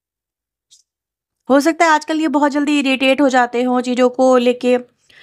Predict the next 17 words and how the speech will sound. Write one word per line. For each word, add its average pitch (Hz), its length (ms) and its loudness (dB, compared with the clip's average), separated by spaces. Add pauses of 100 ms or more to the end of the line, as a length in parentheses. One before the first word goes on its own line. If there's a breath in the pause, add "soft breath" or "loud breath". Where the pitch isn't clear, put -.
(160 soft breath)
इनका 349 220 2
अपना 339 220 -2
एक 339 120 -2
माइंडसेट 285 480 -2
यहाँ 277 180 0
पे 277 100 -6
नज़र 269 320 -2
आ 254 120 2
रहा 226 100 -2
है। 254 240 -8 (500)
इनको 302 260 2
भी 349 80 2
पता 339 200 0
है 359 40 -4
क्या 330 180 -2
लगता 277 320 -4
है, 277 180 -6